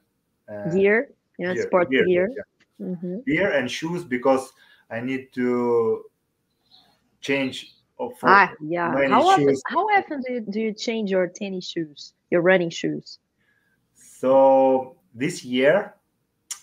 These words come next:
Speaker 1: I run about ten thousand kilometers. So
Speaker 2: Okay.
Speaker 1: if, uh, if I don't calculate, but, but about, about eight pairs, I think, yes.
Speaker 2: Eight
Speaker 1: It's been
Speaker 2: pairs?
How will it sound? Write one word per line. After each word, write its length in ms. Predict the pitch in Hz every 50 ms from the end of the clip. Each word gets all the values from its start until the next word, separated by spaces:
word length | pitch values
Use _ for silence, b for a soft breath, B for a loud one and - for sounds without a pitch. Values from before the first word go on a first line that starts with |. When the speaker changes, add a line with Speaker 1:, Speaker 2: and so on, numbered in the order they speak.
| _ _ _ _ _ _ _ _ _ _ _ _
Speaker 1:
I 160 | 110 110 113 117
run 340 | 117 127 139 143 147 143
about 600 | 135 127 120 127 131 135 131 127 127 127 - -
ten 240 | - 139 139 135 131 -
thousand 360 | 135 127 127 123 123 117 113
kilometers. 600 | - - 139 143 147 175 190 - 208 208 - - -
So 140 | - 139 135 135 131 131 131 127 123 123 -
Speaker 2:
Okay. 120 | 160 160 - _ _ - -
Speaker 1:
if, 260 | - 127 123 - - 131
uh, 120 | 127 127 127 -
if 240 | 135 131 131 - - - - _ _ _ _ _ _ _ _ _ _ _ _ _ -
I 60 | 123
don't 240 | 123 151 170 165 151 - -
calculate, 500 | - 151 147 147 165 175 180 175 156 127
but, 220 | 143 139 139 - b b b b b _
but 280 | 127 135 135 - - - - - b b b b b b b b b _ _ _ _ _ -
about, 420 | 120 131 147 156 160 156 - - -
about 280 | 139 156 160 160 160 175
eight 240 | 160 143 147 - -
pairs, 340 | 151 151 139 131 131 -
I 140 | 127 120 120
think, 320 | 117 - 131 127 117 - 123
yes. 480 | 117 107 95 - - - - - - -
Speaker 2:
Eight 140 | 214 247 277
Speaker 1:
It's 120 | 269 - -
been 140 | 269 262
Speaker 2:
pairs? 420 | 262 240 208 170 - - - -